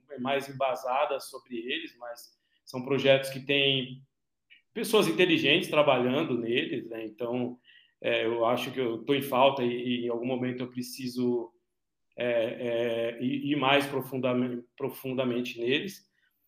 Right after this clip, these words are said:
E hoje eu tenho, eu tinha uma dú-, eu, eu tinha uma certeza que era a de que Proof of Stake não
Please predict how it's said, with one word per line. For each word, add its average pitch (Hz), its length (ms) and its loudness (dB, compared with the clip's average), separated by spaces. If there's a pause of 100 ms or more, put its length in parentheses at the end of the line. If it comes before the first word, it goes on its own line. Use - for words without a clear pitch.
(260)
E 175 100 10
hoje 214 180 12
eu 247 120 10
tenho, 240 520 8
eu 175 200 6
tinha 226 180 2
uma 240 200 10
dú-, 185 360 6
eu, 170 140 6
eu 185 160 4
tinha 220 220 2
uma 214 240 4
certeza 165 840 4
que 143 180 0
era 151 440 8
a 151 60 8
de 160 180 0
que 160 200 -10
Proof 160 260 -2
of 160 160 -2
Stake 156 520 2
não 170 400 0